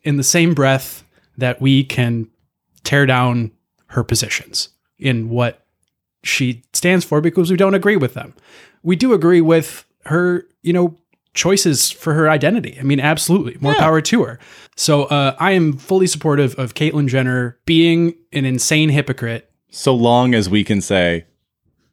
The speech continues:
Speaker 2: she's being an insane hypocrite.
Speaker 1: Exactly. You know what I wish I could say to Caitlyn Jenner?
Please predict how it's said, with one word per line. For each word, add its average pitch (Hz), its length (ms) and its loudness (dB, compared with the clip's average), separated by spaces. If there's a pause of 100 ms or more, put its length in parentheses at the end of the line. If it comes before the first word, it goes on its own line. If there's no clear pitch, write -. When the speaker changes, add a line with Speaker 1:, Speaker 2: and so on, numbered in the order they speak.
(140)
Speaker 2:
she's 101 460 -2
being 80 500 -2 (100)
an 87 80 -6
insane 78 400 -8
hypocrite. - 380 -14
Speaker 1:
Exactly. - 640 -12 (640)
You 156 100 0
know 202 100 4
what 180 80 4
I 156 100 4
wish 156 220 2
I 165 40 0
could 139 160 -4
say 135 160 0
to 135 60 -2
Caitlyn 135 360 0
Jenner? 127 340 0